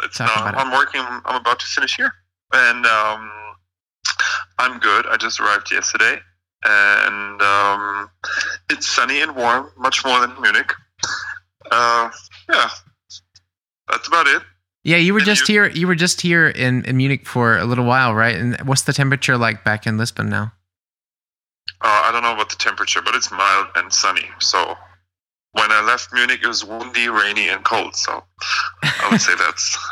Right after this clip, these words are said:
Speaker 1: that's a plus. <laughs>
Speaker 2: <laughs> That's kind of like the consistent, the consistent weather here right now, I think.
Speaker 1: <laughs>
Speaker 2: Like, as soon as it turned, like, September one, it was gonna be thirteen degrees, windy, cloudy, and rainy every single day. <laughs>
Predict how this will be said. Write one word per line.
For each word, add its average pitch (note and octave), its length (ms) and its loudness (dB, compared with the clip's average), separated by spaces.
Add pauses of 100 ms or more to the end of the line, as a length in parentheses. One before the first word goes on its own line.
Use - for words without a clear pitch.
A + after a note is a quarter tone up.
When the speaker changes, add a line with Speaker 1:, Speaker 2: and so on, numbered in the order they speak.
(120)
Speaker 1:
that's - 220 -2
a - 60 -8
plus. - 480 -4 (280)
<laughs> - 220 0
Speaker 2:
<laughs> - 20 -4
That's E3+ 300 2
kind E3 180 2
of D#3 80 2
like D#3 180 2
the D#3 80 0
consistent, C#3 720 0 (220)
the F3+ 100 4
consistent D#3+ 800 0
weather C3+ 460 0 (160)
here C3+ 240 2
right A#2+ 200 0
now, A#2 180 0
I A#2 80 -2
think. B2 400 -10
Speaker 1:
<laughs> - 760 -2 (260)
Speaker 2:
Like, D3+ 180 0
as D3+ 80 2
soon F3 160 4
as D#3+ 100 2
it E3+ 100 0
turned, D3+ 280 2
like, - 120 0
September D3 480 2
one, A2+ 640 0
it C3 100 -4
was C3 180 0
gonna B2 160 4
be A#2 100 2
thirteen B2+ 400 0
degrees, B2+ 560 2
windy, A#2 400 2
cloudy, G#2+ 460 -2
and A2 120 0
rainy G#2+ 300 0
every A#2 220 0
single G#2+ 260 0
day. G2+ 340 -4
<laughs> - 40 -2